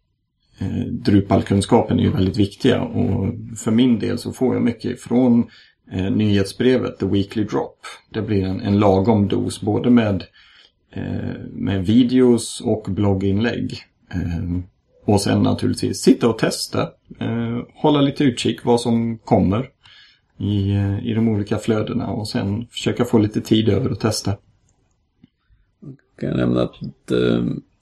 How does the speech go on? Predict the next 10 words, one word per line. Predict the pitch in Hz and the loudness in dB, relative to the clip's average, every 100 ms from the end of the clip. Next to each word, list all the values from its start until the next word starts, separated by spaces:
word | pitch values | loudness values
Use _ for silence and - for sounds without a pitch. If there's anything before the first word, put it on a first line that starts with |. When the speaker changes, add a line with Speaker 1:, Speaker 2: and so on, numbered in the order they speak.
| _ _ | _ _
Speaker 2:
just | 120 117 | -4 2
som | 117 | 2
att | 113 | 2
jag | 113 | 2
tycker | 127 117 110 - - _ _ _ _ - | 2 4 2 0 -14 _ _ _ _ -10
jag | 117 | -4
får | 113 | -2
så | - 120 | 0 0
pass | 117 107 | 0 0
mycket | 117 107 _ 127 113 110 | -2 -2 _ 2 4 2